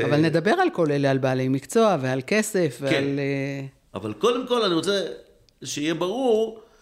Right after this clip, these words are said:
Speaker 2: שהתחום שאנחנו מדברים בו הוא כל כך בעייתי,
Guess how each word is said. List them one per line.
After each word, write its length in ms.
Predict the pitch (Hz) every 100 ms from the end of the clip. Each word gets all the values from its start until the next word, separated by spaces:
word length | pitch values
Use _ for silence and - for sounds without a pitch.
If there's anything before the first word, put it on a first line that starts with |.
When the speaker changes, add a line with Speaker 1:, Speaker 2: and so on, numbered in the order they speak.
| _ - -
Speaker 2:
שהתחום 800 | - 117 113 - 254 233 147 120
שאנחנו 320 | - 127 123
מדברים 320 | 123 131 170 160
בו 60 |
הוא 200 | 123 117
כל 100 | 185 190
כך 120 | 147
בעייתי, 580 | 143 139 131 254 226